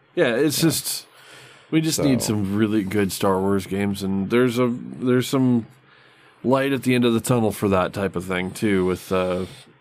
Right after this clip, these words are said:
Speaker 1: you know,
Speaker 2: With,
Speaker 1: with
Speaker 2: like, what we discussed last week
Speaker 1: Yeah,
Speaker 2: with
Speaker 1: with the news, yeah.
Speaker 2: with, uh,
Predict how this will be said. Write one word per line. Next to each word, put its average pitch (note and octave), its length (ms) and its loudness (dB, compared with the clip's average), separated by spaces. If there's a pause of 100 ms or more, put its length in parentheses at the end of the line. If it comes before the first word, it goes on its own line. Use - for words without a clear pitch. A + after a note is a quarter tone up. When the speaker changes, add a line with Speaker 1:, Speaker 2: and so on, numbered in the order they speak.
(180)
Speaker 1:
you G2+ 120 -4
know, F#2+ 140 0
Speaker 2:
With, F#2+ 220 4
Speaker 1:
with E2 140 -2
Speaker 2:
like, F2+ 260 2
what F2+ 180 4
we E2+ 140 0
discussed D#2 560 -2
last D#2+ 360 0
week D#2+ 160 2
Speaker 1:
Yeah, F2+ 220 2
Speaker 2:
with E2 80 0
Speaker 1:
with F#2+ 160 -2
the F#2 80 -4
news, F2+ 420 -2
yeah. G2 240 0 (380)
Speaker 2:
with, F#2+ 360 0
uh, E2 220 2